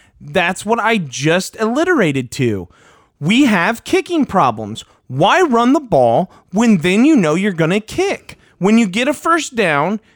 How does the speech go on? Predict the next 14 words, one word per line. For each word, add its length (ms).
you 180
can 180
try 220
to 80
get 320
a 60
touchdown 640
off 280
of 60
that. 300
You 120
don't 180
have 380
to. 160